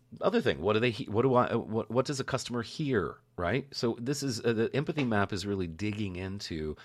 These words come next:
uh, this whole notion of really getting into the mind of your customer, what pains they feel, what gains they feel, uh,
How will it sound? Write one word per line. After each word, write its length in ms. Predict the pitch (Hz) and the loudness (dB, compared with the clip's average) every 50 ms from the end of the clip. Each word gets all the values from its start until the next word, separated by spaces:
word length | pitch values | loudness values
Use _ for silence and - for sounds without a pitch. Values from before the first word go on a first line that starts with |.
| - - - - - - - | -18 -20 -20 -20 -20 -12 -4
uh, 220 | - 92 90 87 - | -2 -2 -2 -2 -2
this 160 | 104 98 - - | -2 -4 -2 0
whole 200 | - 139 135 123 | 2 2 2 2
notion 440 | 107 101 98 110 113 - - 82 | 2 2 2 0 0 -2 -6 -6
of 140 | 73 69 - | -8 -8 -4
really 300 | 95 110 131 127 101 87 - - | -2 0 0 0 0 -2 -8 -8
getting 340 | - 120 135 143 165 165 160 | -2 -2 0 2 2 0 0
into 160 | 147 127 123 | -2 -2 -2
the 80 | 107 110 | -2 -2
mind 420 | 101 95 90 90 98 113 131 139 | -2 -2 -4 -4 -2 -4 -2 -4
of 80 | 143 98 | -4 -4
your 160 | 85 80 76 | -4 -6 -6
customer, 580 | - - 76 69 - - 71 69 69 85 101 - - - _ _ _ _ _ - _ _ | -4 -6 -6 -6 -6 -10 -10 -8 -8 -10 -10 -12 -16 -20 _ _ _ _ _ -20 _ _
what 280 | 95 98 117 - - - | 0 0 0 0 0 -8
pains 520 | - - 127 139 151 165 180 175 139 110 | -6 -4 -2 -2 0 0 -2 -2 -4 -2
they 180 | 87 80 73 73 | -2 -2 -2 -2
feel, 520 | - - - 87 80 73 73 78 87 - - - _ _ _ _ - _ _ _ | -8 -6 -4 -2 -2 -2 -2 -4 -6 -8 -12 -20 _ _ _ _ -20 _ _ _
what 360 | 92 98 104 101 - 101 92 | -2 0 0 0 0 -4 -4
gains 680 | 87 104 113 131 170 202 214 170 95 78 69 67 - - - _ | 0 2 2 4 4 2 2 2 0 -2 -4 -8 -10 -12 -12 _
they 180 | 82 85 78 76 | -4 -4 -4 -4
feel, 500 | - - - 82 73 71 67 82 123 - - _ _ _ _ _ - - - _ - _ _ | -6 -6 -6 -4 -4 -2 -4 -4 -6 -8 -10 _ _ _ _ _ -20 -20 -18 _ -20 _ _
uh, 280 | 104 98 98 107 104 | 2 2 4 4 2